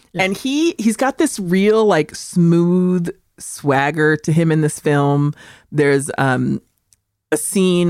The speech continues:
Speaker 2: where, you know, again, after Abby goes and gets her gun, and she's, he's like, "Well, you can stay at my house." And she does. She goes back with him for that evening. Um,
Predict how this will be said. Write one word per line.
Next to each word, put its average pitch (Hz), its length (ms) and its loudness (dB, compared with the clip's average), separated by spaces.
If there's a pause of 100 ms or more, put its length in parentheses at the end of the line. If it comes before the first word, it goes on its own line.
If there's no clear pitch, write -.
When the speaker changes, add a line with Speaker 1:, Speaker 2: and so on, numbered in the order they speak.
Speaker 2:
where, 143 520 2
you 151 80 -2
know, 143 100 0
again, 139 180 0
after 139 300 -2
Abby 143 300 -2
goes 143 180 0
and 139 100 -2
gets 127 200 -4
her 131 80 -2
gun, 196 340 0
and 160 120 -2
she's, 143 400 -4
he's 156 200 -4
like, 139 140 0
"Well, 170 100 2
you 262 80 0
can 156 100 2
stay 160 200 0
at - 60 -4
my 147 180 0
house." 135 420 -6 (480)
And 160 120 0
she 208 120 -2
does. 190 240 0
She 147 80 -2
goes 147 180 0
back 139 240 -2
with 147 120 -6
him 143 200 -2
for - 180 -8
that 127 340 0
evening. 156 600 0 (440)
Um, 123 480 -2